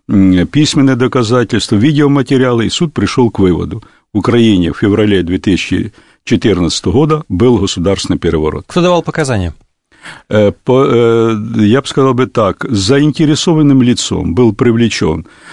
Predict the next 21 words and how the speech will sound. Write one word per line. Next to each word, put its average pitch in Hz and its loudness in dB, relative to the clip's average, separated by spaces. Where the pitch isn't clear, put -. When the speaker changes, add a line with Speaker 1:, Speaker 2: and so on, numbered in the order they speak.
Speaker 1:
э, 95 2
бывший 113 0
президент 98 0
Украины 95 2
Янукович 95 0
Виктор 107 -2
Федорович, 117 -2
Порошенко 107 -2
Петр 110 -2
Алексеевич, 107 0
Speaker 2:
Но 135 2
он 131 4
Speaker 1:
нынешний 135 2
Speaker 2:
не - 0
Speaker 1:
так 127 0
званый 127 0
нелегитимный 120 2
президент, 104 0
это 104 -2
заинтересованное 107 0
лицо, 82 -4